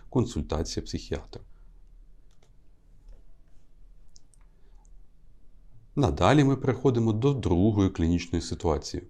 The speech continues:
Це особливості роботи вже з встановленим діагнозом. Якщо пацієнт має діагностований діагноз лікаря спеціалізованої медичної допомоги з розладу психіки та поведінки, то встановлюється діагноз з переліку, наведеному на екрані.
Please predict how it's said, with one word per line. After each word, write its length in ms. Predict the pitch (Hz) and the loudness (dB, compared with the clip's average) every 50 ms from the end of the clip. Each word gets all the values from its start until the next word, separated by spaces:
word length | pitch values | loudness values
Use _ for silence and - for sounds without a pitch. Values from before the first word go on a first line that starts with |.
| - _ - - - | -16 _ -20 -20 -16
Це 180 | - - 127 - | -4 0 0 0
особливості 680 | - 101 87 - - 78 87 98 92 82 78 - - 82 | 2 0 -2 0 -2 0 2 2 2 2 2 0 -2 -2
роботи 380 | 78 78 85 127 - - 98 | 0 0 0 0 0 0 -2
вже 280 | 82 76 80 110 117 113 | -2 0 0 0 0 -2
з 80 | - | -4
встановленим 840 | - - - - 95 85 80 80 80 90 90 87 87 82 85 85 82 76 | -8 -4 0 2 4 4 4 4 4 4 4 4 2 2 2 2 2 2
діагнозом. 580 | 82 80 76 76 - - - - - 104 107 - - _ - - - - - - - - | 2 2 0 0 -2 -6 -10 -12 -12 -14 -14 -16 -20 _ -20 -20 -20 -20 -20 -12 -6 -4
Якщо 240 | 101 - - 160 | -4 0 0 0
пацієнт 400 | - - 98 - - 131 107 127 | 2 0 0 2 2 2 2 4
має 160 | 117 107 101 82 | 2 2 4 4
діагностований 880 | 78 98 104 87 87 85 80 - - - 76 71 73 73 80 95 107 | 4 4 2 4 2 0 -2 -2 -4 -4 -2 -2 0 0 0 0 0
діагноз 600 | 110 107 113 117 117 123 127 127 131 127 127 - | 0 2 2 2 2 2 2 0 0 -2 -2 -2
лікаря 280 | 127 123 - 127 117 117 | -2 -2 0 -2 -2 -4
спеціалізованої 720 | - - 123 - - 120 117 113 113 123 120 113 117 110 110 | -4 -6 -6 -4 -2 -2 -2 0 0 0 0 0 0 0 0
медичної 420 | 110 107 110 107 - - 107 101 | 0 0 -2 -2 -2 -2 -2 -2
допомоги 500 | 101 101 101 98 98 98 95 92 95 92 - - - - - - 90 - | -2 -2 -2 -2 0 0 0 0 -2 -4 -6 -10 -16 -16 -14 -12 -10 -8
з 240 | - 92 87 85 87 | -4 -4 -2 -2 0
розладу 500 | 90 - 98 95 90 92 90 85 87 87 | 2 4 4 4 4 4 2 0 0 -2
психіки 480 | - - - 92 82 - 87 78 - 80 | -6 -4 -4 -4 -2 -2 -2 -2 -4 -4
та 120 | - 80 | -6 -4
поведінки, 640 | - - 87 85 90 78 80 85 80 78 - - 90 - - | -4 -2 0 0 0 2 0 0 -2 -2 -4 -8 -10 -6 -2
то 120 | - 147 | -2 -2
встановлюється 640 | 147 151 - 90 82 92 117 123 123 107 - - 90 | 0 0 2 2 2 2 2 2 2 0 0 -2 -4
діагноз 540 | 80 78 78 76 78 98 110 117 120 110 - | -2 0 0 2 2 2 0 0 -2 -4 -6
з 40 | - | -6
переліку, 560 | - - 85 78 76 80 90 95 - - 98 | -4 -2 0 2 2 2 2 0 0 0 -2
наведеному 540 | 90 80 73 76 73 78 76 80 80 78 78 | -2 0 -2 -2 -2 -2 -2 -4 -4 -6 -6
на 100 | 78 78 | -6 -8
екрані. 300 | - - - - - | -8 -8 -8 -8 -8